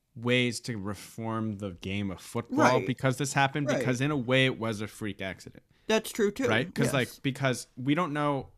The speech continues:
Speaker 1: I, I, at least I don't know yet if he had any pre-existing conditions. I mean, there are ways in which a hit can go badly. I,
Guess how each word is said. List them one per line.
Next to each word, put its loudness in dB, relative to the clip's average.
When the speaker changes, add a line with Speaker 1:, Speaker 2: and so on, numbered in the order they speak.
Speaker 1:
I, 0
I, 0
at -4
least -2
I -2
don't -4
know -8
yet -6
if -12
he -6
had -4
any -4
pre-existing -10
conditions. -8
I -8
mean, -4
there -6
are -2
ways -6
in -10
which -12
a -10
hit -10
can -10
go -6
badly. -10
I, -8